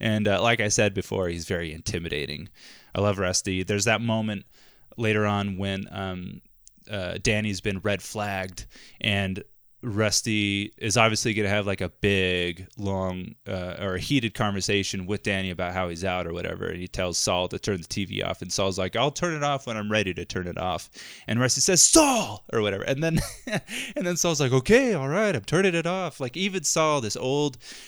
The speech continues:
curmudgeonly guy who's definitely set in his ways and just wants what he wants, even he's intimidated by Rusty, which is just funny. I love it. And otherwise, like, Rusty's the most relaxed guy of all, but he's also the most important,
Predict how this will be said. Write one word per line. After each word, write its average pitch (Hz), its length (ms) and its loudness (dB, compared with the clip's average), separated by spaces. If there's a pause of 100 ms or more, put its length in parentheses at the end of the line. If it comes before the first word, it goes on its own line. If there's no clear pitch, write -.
(120)
curmudgeonly 139 580 0
guy 117 480 6
who's 107 200 -2
definitely 123 360 0
set 120 240 2
in 113 80 -2
his 98 160 -2
ways 104 340 2
and 95 140 -4
just - 240 -4
wants 101 320 -4
what 78 120 -4
he 110 220 0
wants, 107 520 0 (420)
even 135 520 0
he's 123 340 2
intimidated 95 580 0
by 82 160 -4
Rusty, 82 420 -6
which 90 200 -10
is 95 140 -6
just 101 200 -6
funny. 78 400 -4
I 104 120 -2
love 104 220 -2
it. - 140 -12 (300)
And 120 280 0 (180)
otherwise, 110 540 2
like, 98 200 -2
Rusty's 110 440 -2
the 101 100 -4
most 95 420 -6
relaxed 110 520 -2
guy 90 420 0 (100)
of 92 160 -6
all, 82 240 -2
but 101 220 0
he's 131 180 -2
also 147 380 4
the 110 120 -4
most 113 220 -4
important, 104 500 -2